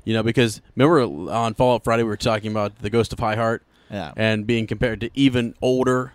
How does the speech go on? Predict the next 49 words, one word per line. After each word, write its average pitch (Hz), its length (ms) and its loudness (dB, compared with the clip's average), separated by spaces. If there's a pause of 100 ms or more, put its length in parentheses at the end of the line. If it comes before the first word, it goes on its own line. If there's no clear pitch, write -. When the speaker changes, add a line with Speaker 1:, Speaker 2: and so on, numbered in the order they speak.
Speaker 1:
than, 107 280 -4
Speaker 2:
Yeah. 104 220 -2
Speaker 1:
you 110 100 -4
know, 104 240 -4
old 113 280 0
Nan. 107 340 -4
Speaker 2:
Well, 120 160 4
and 117 80 2
Maester 123 300 0
Aemon 110 380 -10 (420)
Speaker 1:
Yeah, 123 180 4
Speaker 2:
as 110 100 -4
well, 117 180 2
Speaker 1:
Maester 90 160 -6
Speaker 2:
too, 107 40 -4
Speaker 1:
Aemon, 107 220 -4
Speaker 2:
is, 104 100 -6
Speaker 1:
yeah. 107 200 -6 (120)
Speaker 2:
is 98 220 -10
in 95 140 -6
there, 90 200 -8
and 92 140 -10 (180)
possibly 113 480 0
Melisandre, 98 800 -4
if, - 180 -14
you 95 160 -12
know, 143 100 2
when 110 100 -6
Speaker 1:
<laughs> 131 40 -2
Speaker 2:
she, 123 240 -4
when 104 180 -4
Speaker 1:
Yeah. 110 40 -6
Speaker 2:
she, 98 160 -8 (560)
when 107 140 -4
she - 180 -8
comes 95 260 -10
over. 101 220 -4
Now, 117 140 -2
the 123 180 0
big 160 240 2
theory 135 400 -2
is 98 160 -8
that 98 300 -8
she 104 260 -8
is, 92 260 -8
um, 76 400 -12
Lady 101 280 -10
Webber. 104 420 -4 (380)
Speaker 1:
Yeah. 110 220 -2